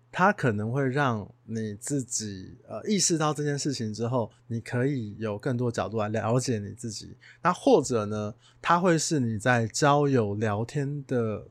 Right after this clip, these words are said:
一种方式，我觉得蛮好用的。包含我自己，其实我都觉得这是一个很好的沟通方式。这个方式叫做巴纳姆效应。那我想要先跟大家聊一段话，就是我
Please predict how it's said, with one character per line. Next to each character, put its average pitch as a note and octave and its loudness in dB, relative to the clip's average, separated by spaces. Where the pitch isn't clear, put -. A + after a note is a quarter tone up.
一 E3+ 2
种 A#2+ -2
方 B2+ 2
式， B2 -2
我 B2+ 2
觉 D3+ 4
得 G3+ 4
蛮 D3+ 2
好 D3 4
用 A2 4
的。 G2 -6
包 D3+ 4
含 D3 2
我 G#2+ 0
自 D3 0
己， G#2+ -6
其 - -8
实 C3 -2
我 A2+ 2
都 A2+ 0
觉 A2 -4
得 G#2 -4
这 A#2+ -2
是 A2+ -2
一 A2 -2
个 G#2 -2
很 G2 -8
好 G2 0
的 F#2+ -4
沟 B2+ 4
通 B2+ 0
方 C3 0
式。 C3 -2
这 C4 4
个 D#3+ 6
方 D3+ 4
式 D3+ 2
叫 A#2+ 6
做 A2 -2
巴 B2+ 4
纳 B2 2
姆 G2 -6
效 G2+ -2
应。 G2 -12
那 A#3 8
我 B3+ 10
想 G#3 8
要 E3 8
先 D#3+ 4
跟 D3+ 8
大 C3+ 8
家 A2+ 0
聊 B2+ 6
一 C#3+ 6
段 C#3+ 6
话， A#2 2
就 D#3+ 0
是 D#3 2
我 G#2+ 0